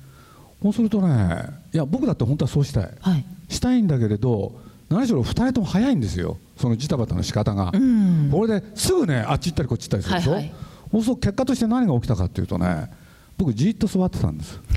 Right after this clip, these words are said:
Speaker 2: はい。
Speaker 1: で、何にも言わなかった。
Speaker 2: うん。うん。
Speaker 1: そうすると何が起こるかっていうとね、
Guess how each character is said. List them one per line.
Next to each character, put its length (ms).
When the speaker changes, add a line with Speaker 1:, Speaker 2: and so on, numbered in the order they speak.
Speaker 2:
は 140
い。 80
Speaker 1:
で、 60
何 180
に 80
も 80
言 100
わ 60
な 80
か 80
っ 60
た。 100
Speaker 2:
う 60
ん。 160
う 20
ん。 80
Speaker 1:
そ 40
う 20
す 60
る 60
と 60
何 180
が 100
起 60
こ 120
る 60
か 100
っ 40
て 120
い 40
う 40
と 100
ね、 100